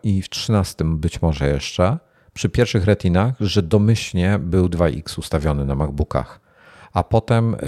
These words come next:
s-, stosowali już domyślnie, był ustawiony ten jeden wyżej, czyli tam była Retina jeden pięć, jeden sześć x mniej więcej w tych rejonach, czyli,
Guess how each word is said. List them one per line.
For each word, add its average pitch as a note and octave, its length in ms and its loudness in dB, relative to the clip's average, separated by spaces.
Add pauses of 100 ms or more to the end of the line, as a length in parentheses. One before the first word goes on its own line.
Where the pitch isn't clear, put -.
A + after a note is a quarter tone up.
s-, G2 280 0
stosowali G#2 680 0
już F2+ 120 0
domyślnie, G#2+ 440 0
był G2 100 0
ustawiony F#2 360 0
ten F#2 160 0
jeden F#2+ 340 2
wyżej, D#2 400 -2
czyli F2+ 260 -4
tam F2+ 160 0
była F2+ 140 2
Retina F2 420 0
jeden D#2+ 420 0
pięć, F#2 320 -2
jeden E2 200 0
sześć - 340 -4
x - 200 -8
mniej D#2+ 100 0
więcej D#2 180 -4
w - 40 -10
tych - 160 -6
rejonach, C#2 440 -2
czyli, - 320 -6